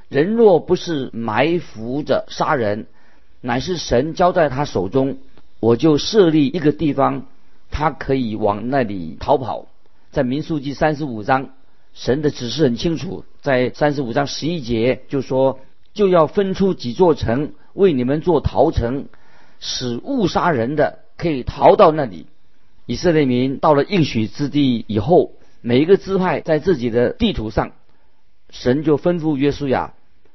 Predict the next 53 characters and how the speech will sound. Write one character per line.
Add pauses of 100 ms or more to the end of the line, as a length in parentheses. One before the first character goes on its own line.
(220)
要
分
出
几
座
城
作
为
逃
城。 (420)
现
在
我
们
看
二
十
章， (140)
约
书
亚
记 (400)
二
十
章
二
十
二、
三
节 (720)
：“你
吩
咐
以
色
列
人
说， (320)
你
们
要
照
着
我
借
摩
西
所
晓
谕
你
们
的，